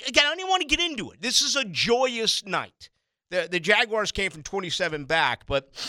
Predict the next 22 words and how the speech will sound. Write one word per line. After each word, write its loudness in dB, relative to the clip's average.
no, 4
no 2
wonder 0
there's 0
so 0
many -8
problems -6
right -4
now, -14
uh, -6
in -8
our -4
country. -10
It's -10
because -14
of -14
people -18
like -8
that -8
that -12
are -12
so -6